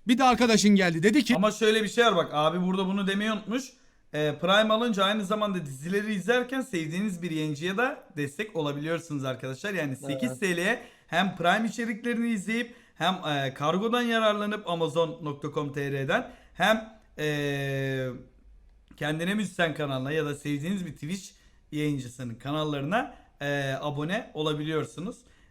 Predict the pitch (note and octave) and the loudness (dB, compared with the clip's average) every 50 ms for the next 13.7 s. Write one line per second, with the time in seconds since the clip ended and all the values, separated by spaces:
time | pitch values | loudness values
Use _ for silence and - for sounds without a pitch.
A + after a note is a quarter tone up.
0 | _ - C#3+ C#3+ C3+ C3 B2+ C3 D3 F#3+ A#3 G#3+ F3 - - F#3+ G#3 A#3+ A#3+ G#3 | _ -6 -4 -2 0 -2 -2 -2 -2 0 0 2 2 0 0 2 4 6 6 6
1 | G3 G#3+ A#3 A3+ A3 A3+ B3+ B3+ G3 F3+ - - - G3+ G3+ F#3+ - - _ - | 6 6 6 4 4 4 2 2 2 -2 -10 -8 -4 -4 -4 -4 -6 -12 _ -2
2 | D4+ E4 - - C4+ C4 - B3+ C4 A#3 A#3+ C4 A#3+ - - G3+ E3+ D#3 C#3+ B2+ | -2 -2 0 2 2 2 2 2 0 2 2 2 2 0 0 -2 0 0 0 -2
3 | B2+ C3+ B2+ B2 A#2+ - - - - _ _ _ _ _ _ _ _ _ _ - | -2 -6 -6 -8 -8 -10 -16 -18 -20 _ _ _ _ _ _ _ _ _ _ -16
4 | - C3 B2+ - - D#4 B3+ B3 A#3 A3 - A#3+ B3 A#3+ G#3 G3+ F#3 F#3 - - | -14 -14 -4 2 2 2 2 4 2 2 2 2 2 2 2 2 0 0 -4 -8
5 | C3 - A#2 - - - _ _ - - - - _ _ _ _ _ _ - _ | -8 -8 -8 -10 -16 -20 _ _ -20 -20 -20 -20 _ _ _ _ _ _ -20 _
6 | _ _ _ _ _ - G#3+ C4 A3+ - - D3+ C3+ C3 C#3 E3 A3 G#3 F3+ - | _ _ _ _ _ -4 -2 -2 -2 -2 -6 -6 -6 -2 2 2 2 2 0 2
7 | - D#4 D4+ C4+ B3 A3+ A3 F#3 - D3+ - - A#3 B3 B3 A#3+ G#3 F3 - - | 4 6 6 6 6 4 2 -2 -6 -4 4 8 8 8 8 8 4 0 -2 -6
8 | B2 - - - - - A#3+ C4 A#3+ - - A#3+ A#3 - D4 C#4 - - D4 C#4+ | -12 -12 -14 -12 -6 -4 -2 -2 -2 0 -2 -2 -2 -2 -4 -4 0 2 2 4
9 | C#4+ D4 C#4+ - - - - - _ - - A#3+ C#4+ D#4 - - C#4+ C#4 - F#3+ | 4 4 2 2 -2 -6 -16 -20 _ -6 -2 0 0 0 2 2 0 0 2 0
10 | F3 - - C#3 B2+ B2+ B2+ - - - B2+ - - - - _ _ - G#3+ G#3 | 0 0 -2 -6 -6 -6 -8 -10 -10 -12 -12 -12 -14 -16 -18 _ _ -8 -8 -8
11 | - - D3 A#2+ A#2 - - - _ _ _ _ _ _ _ - - - - - | -6 -8 -8 -10 -10 -12 -20 -20 _ _ _ _ _ _ _ -20 -20 -20 -20 -20
12 | - - - D#3+ D#3+ D3+ - D#3 - - D3+ C#3+ - - _ _ - - _ - | -10 -4 0 0 0 0 -2 -8 -10 -10 -10 -10 -12 -16 _ _ -20 -20 _ -20
13 | _ _ _ - - - G#3+ G3 F3+ - C#3+ C3 - - | _ _ _ -20 -8 -2 0 0 0 0 -2 -10 -12 -14